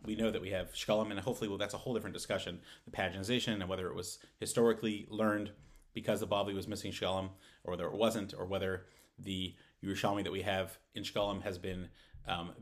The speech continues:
Bavlized, as they like to say, um, changed, et cetera. There's different prints of it. There's different versions. Hopefully we'll get there when we get to Shkalim. There's a lot to say on that matter. But anyway, so suffice it to say,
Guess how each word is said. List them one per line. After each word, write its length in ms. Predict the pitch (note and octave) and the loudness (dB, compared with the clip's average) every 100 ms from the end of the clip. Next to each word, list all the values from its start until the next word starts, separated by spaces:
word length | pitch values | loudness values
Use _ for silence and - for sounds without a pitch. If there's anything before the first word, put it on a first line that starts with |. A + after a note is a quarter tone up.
| F#2+ | 0
Bavlized, 680 | G2+ A2 A2 G#2+ G#2 G#2+ - | 2 4 4 4 4 0 -4
as 140 | - F#2 | -8 -6
they 80 | G#2 | -4
like 180 | G2+ - | -4 -4
to 60 | |
say, 300 | F#2+ G2+ F#2+ F#2+ - - - | -2 0 0 -4 -18 -20 -6
um, 420 | - F2 - - - - - - | -2 -2 -2 -10 -14 -18 -12 -2
changed, 480 | A#2+ A2+ A2+ G#2+ - | 2 4 2 -2 -4
et 80 | - | 2
cetera. 340 | A2+ G#2+ G2 - - | 2 2 -2 -4 -8
There's 140 | F#2+ | -6
different 260 | G#2 G2+ - | -6 -4 2
prints 180 | C3+ | 2
of 60 | A2+ | 2
it. 60 | G#2 | -2
There's 120 | F#2+ | -2
different 220 | F#2+ G#2+ | -6 -2
versions. 320 | B2+ A#2 G#2+ | 0 0 -2
Hopefully 240 | A#2 G#2+ G2+ | -4 -2 -2
we'll 100 | F#2+ | 0
get 120 | F#2 | 0
there 100 | F#2 | 0
when 80 | F2+ | -2
we 60 | |
get 120 | F#2 | -4
to 80 | - | -4
Shkalim. 320 | - F#2+ F2+ F2+ - - | -2 0 0 -4 -16 -14
There's 100 | - | -6
a 40 | F#2+ | -2
lot 260 | G2+ F#2+ | 2 2
to 60 | F2+ | 2
say 140 | F#2 | -4
on 100 | F2 | -2
that 140 | F2 - | -4 -4
matter. 300 | E2+ D2+ - - - - | -4 -6 -10 -18 -20 -2
But 100 | - | 6
anyway, 240 | B2+ G2+ F2+ - - - - - _ - - | 8 8 4 -4 -20 -20 -20 -20 _ -18 -2
so 160 | - | 4
suffice 380 | A2 A#2 D3 D3+ | 4 6 6 6
it 80 | D3 | 2
to 60 | A2 | 0
say, 360 | - G#2 G2 | 2 2 0